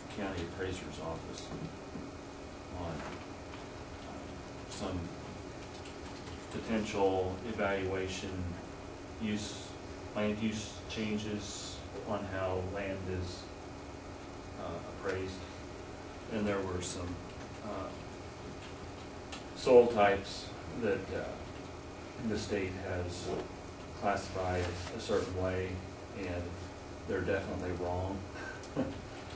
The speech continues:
And they've been trying to work on it, and, and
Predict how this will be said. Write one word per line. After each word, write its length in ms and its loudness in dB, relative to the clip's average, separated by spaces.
And 320 2
they've 160 2
been 180 0
trying 340 0
to 380 -2
work 220 2
on 180 2
it, 140 -2
and, 100 -4
and 200 -6